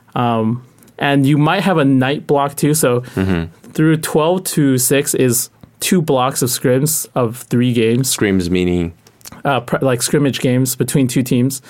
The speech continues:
Speaker 1: So
Speaker 2: Mm-hmm.
Speaker 1: you, obviously you would schedule them with, like, the other teams in the league, right?
Speaker 2: Yeah.
Speaker 1: Um, and then, uh, uh, you'll have a dinner break, right? And then after that, you might have another block of games. Um, if you don't, most people just play solo queue on their own time, or they play with their teammates.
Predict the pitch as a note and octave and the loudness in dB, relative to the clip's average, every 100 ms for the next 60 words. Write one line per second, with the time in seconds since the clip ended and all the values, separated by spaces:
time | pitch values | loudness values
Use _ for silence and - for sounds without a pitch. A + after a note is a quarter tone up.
0 | - D3 D#3+ F3 - C#3+ C#3+ C#3+ C#3+ C3+ | -4 0 2 0 -2 -2 0 0 2 2
1 | B2+ - C#3+ A#2+ B2 A2+ A2 A#2+ B2+ A2+ | 2 0 0 2 2 2 0 -2 -2 -2
2 | A2+ G#2 - - - - - _ - A#2+ | -2 -4 -8 -20 -20 -20 -20 _ -4 0
3 | A#2 A#2 A#2 B2 A2 G#2 G#2 G2+ A2 - | 0 0 0 0 0 -2 -2 0 0 -2
4 | - - E2 D2 - - B2 B2 A#2 - | -4 -2 -2 -4 -8 -2 0 2 0 0
5 | C3 C3+ C3+ C3 B2+ C#3 - _ _ _ | 2 2 2 2 0 -2 -8 _ _ _
6 | - - - - C#3 - B2 C#3+ C3 C3 | -20 -20 -12 -2 -2 -2 -2 0 2 2
7 | D3 F#3 D#3+ D3 C#3 C#3 D3 C3 C3+ - | 2 2 2 2 2 0 0 0 -2 0
8 | C3+ C3+ C#3 C3+ C3+ C#3 D#3 D#3+ C3+ B2+ | 0 2 2 0 0 0 0 0 2 0
9 | D3 - - - - D3 D3+ D3+ E3 F3+ | -2 -4 -10 -20 -4 0 2 2 0 0
10 | C#3+ C3 C#3+ C#3 A#2+ C3 A#2+ C3+ D#3 B2+ | 2 2 2 2 0 0 2 0 -2 -2
11 | A#2+ A#2+ D3+ - - - - - - - | 0 0 0 -2 -6 -14 -20 -20 -20 -8
12 | B2+ B2+ A#2 E3 D#3 C#3 E3+ E3+ D3 - | -2 0 0 0 2 2 2 0 0 0
13 | C#3 - - D3 B2 C3 - - C#3 B2+ | 0 0 0 0 2 0 -2 0 2 2
14 | B2+ B2+ C3+ B2+ B2 C#3+ C3 C3 A#2+ A#2 | 2 0 2 0 0 0 0 0 0 2
15 | A#2+ - C3+ C#3 E3 B2 B2 B2 B2 A#2+ | 0 0 -2 -2 0 0 2 0 0 0
16 | A#2+ A#2 B2+ B2+ D#3 - | 0 -2 0 0 -2 -6